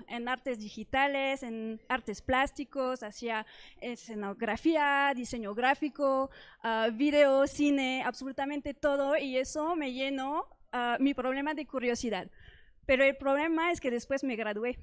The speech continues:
<laughs> Y pues tenía que, que buscar un trabajo. Y obviamente, pues no había un trabajo en que podía hacer todo. <laughs> Entonces estuve, am,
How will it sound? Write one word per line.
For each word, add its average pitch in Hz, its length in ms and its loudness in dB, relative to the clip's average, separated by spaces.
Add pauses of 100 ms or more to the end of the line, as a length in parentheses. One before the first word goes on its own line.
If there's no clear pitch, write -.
(160)
<laughs> - 2500 -4 (800)
Y 392 120 4
pues 381 180 0
tenía 320 260 4
que, 370 140 -2 (220)
que 311 100 -2
buscar 262 420 -2
un 359 120 0
trabajo. 226 600 -4 (520)
Y 269 140 0
obviamente, 269 720 2
pues 247 220 -4
no 262 100 0
había 285 280 2
un 349 100 0
trabajo 240 520 0
en 254 280 -4
que 240 120 -4
podía 214 360 -4
hacer 226 280 -6
todo. 226 460 -2
<laughs> - 260 -2 (960)
Entonces 294 500 -4
estuve, 320 720 2
am, 247 440 -2